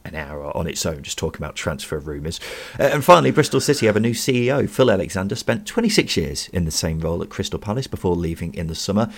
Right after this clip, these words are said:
He's since been an advisor at Wycombe. Right, we'll finish off the show with a little game of Scott High or Ryan Low. It's essentially higher or lower. I'll give Justin eight numbers, and he's got to tell me whether the number is higher or lower than the one before. Now, Justin, Christmas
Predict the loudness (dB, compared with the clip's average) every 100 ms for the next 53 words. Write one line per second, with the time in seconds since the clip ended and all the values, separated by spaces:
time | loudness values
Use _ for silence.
0 | -12 0 4 4 4 2 2 -2 -2 -2
1 | -2 -4 -6 -4 -4 -4 -8 _ -6 -4
2 | -6 -2 -2 -2 -12 -12 -12 -14 4 4
3 | 4 -2 -16 _ 0 0 -4 -2 -4 -4
4 | -4 -2 0 0 0 0 0 -2 4 4
5 | 4 0 -2 0 4 4 2 0 0 0
6 | 0 2 2 4 2 4 2 0 -8 -8
7 | -6 -4 -6 -6 -4 -4 -6 -6 -4 -4
8 | -6 -6 -4 0 0 0 -4 -2 -2 0
9 | -2 0 -2 -2 -2 0 2 2 2 2
10 | 2 4 4 2 -12 -4 -2 0 2 4
11 | 4 4 4 2 0 -4 -2 -2 -2 -2
12 | -4 -2 0 4 6 6 2 2 0 -8
13 | -18 -2 6 8 8 4 2